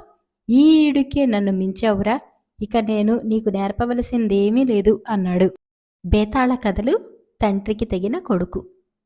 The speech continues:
పట్టు వదలని విక్రమార్కుడు చెట్టు వద్దకు తిరిగి వెళ్లి చెట్టుపై నుంచి శవాన్ని దించి భుజాన వేసుకుని ఎప్పటిలాగే మౌనంగా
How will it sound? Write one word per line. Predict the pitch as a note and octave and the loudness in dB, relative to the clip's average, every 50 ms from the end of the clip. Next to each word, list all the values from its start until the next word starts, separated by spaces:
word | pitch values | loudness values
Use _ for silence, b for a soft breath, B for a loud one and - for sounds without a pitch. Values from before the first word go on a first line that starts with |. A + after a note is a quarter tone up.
| _ _ _ _ - | _ _ _ _ 0
పట్టు | A3 G3+ G#3 - - F4 | 0 0 0 2 0 2
వదలని | F#4 F#4 F4+ F4+ D#4+ D#4 D4 C#4+ A3+ | 2 2 0 0 0 0 0 0 0
విక్రమార్కుడు | G3+ F#3+ - - - A3 G#3+ G#3 G3+ - - G3+ G3 A3+ A#3+ - - - G#3 | -2 -4 -4 -4 -4 -2 -2 -2 -4 -4 -4 -2 0 0 -2 -2 -6 -10 -10
చెట్టు | F#3+ F#3+ - G#3+ | -10 -8 -6 -6
వద్దకు | G#3+ G#3+ G#3 G#3 A3 A3 G#3+ | -4 -4 -4 -6 -6 -8 -8
తిరిగి | G#3 - F#3 F#3+ G3 G#3 G#3+ | -6 -6 -6 -6 -4 -4 -4
వెళ్లి | G#3+ G#3 A3 B3 D#4 F4+ F4 - - _ _ - - | -2 -2 -2 0 -2 -2 -2 -6 -12 _ _ -12 -8
చెట్టుపై | G#3 G3 G3+ - B3+ - D4+ D4+ | -8 -8 -6 -6 -4 -2 -2 -2
నుంచి | D4+ C#4+ C4 B3 - C4 C4 | -2 -2 -4 -4 -4 -6 -6
శవాన్ని | - - F3 E3+ F3+ F3+ F#3+ G3+ G#3 G#3 | -6 -4 -4 -4 -4 -4 -4 -4 -4 -4
దించి | F#3+ G3 F#3+ F#3 F3+ - A3+ A#3+ A#3+ A#3+ | -4 -4 -6 -6 -6 -6 -6 -6 -6 -8
భుజాన | F#3+ E3 F3 F#3+ F#3 G3+ A3 A#3+ B3+ B3 | -10 -6 -6 -4 -4 -4 -4 -4 -4 -4
వేసుకుని | G3+ F#3 F3+ E3+ - - - - F#3+ G3+ G#3+ A3 A3 - | -4 -4 -6 -6 -6 -8 -8 -8 -6 -4 -4 -6 -6 -6
ఎప్పటిలాగే | G3+ F#3 - - B3 B3 - C#4 C4 G#3 F#3 F#3 A#3 A#3 | -10 -8 -6 -6 -8 -6 -6 -8 -6 -6 -6 -6 -6 -6
మౌనంగా | G#3 F3+ F3 F3+ F#3+ F#3+ F#3+ F#3 F3+ F#3+ G3 - | -6 -6 -6 -6 -6 -6 -8 -6 -4 -2 -4 -4